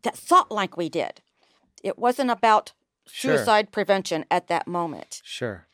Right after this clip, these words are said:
Speaker 1: But what
Speaker 2: It
Speaker 1: it
Speaker 2: was a
Speaker 1: did do was when you, you connect, you make those connections, and just a day of, of, uh, c-, connection, and you go away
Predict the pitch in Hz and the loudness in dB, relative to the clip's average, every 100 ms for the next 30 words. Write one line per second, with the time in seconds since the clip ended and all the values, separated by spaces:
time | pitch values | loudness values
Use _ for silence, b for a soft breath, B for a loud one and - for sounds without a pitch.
0 | _ _ - - - 120 110 123 - _ | _ _ -14 -4 -2 -2 -6 -10 -14 _
1 | _ _ - 285 302 196 202 175 170 165 | _ _ -2 0 0 -2 -2 0 0 0
2 | 175 165 151 - 170 196 185 180 165 180 | 0 0 -2 -8 -2 -2 0 -4 -4 -8
3 | 170 - 180 208 208 - 170 170 180 175 | -10 -6 -4 0 0 -2 -8 -4 -4 -4
4 | - - 180 214 - 147 151 151 - b | -8 -10 -8 -8 -8 -10 -10 -14 -18 b
5 | b - 220 196 143 214 220 208 185 - | b -16 -8 -8 -4 0 0 0 -2 -2
6 | 160 156 - b b b b _ - 151 | -2 -2 -6 b b b b _ -8 -6
7 | 143 - 151 143 _ - B B B - | -6 -6 -6 -6 _ -20 B B B -12
8 | 185 185 220 - 220 214 202 - 165 160 | -8 -4 -4 -6 -6 -6 -8 -10 -8 -6
9 | 156 147 - b b b b b - 175 | -6 -8 -14 b b b b b -10 -6
10 | 208 220 202 208 208 202 | 0 0 2 2 2 0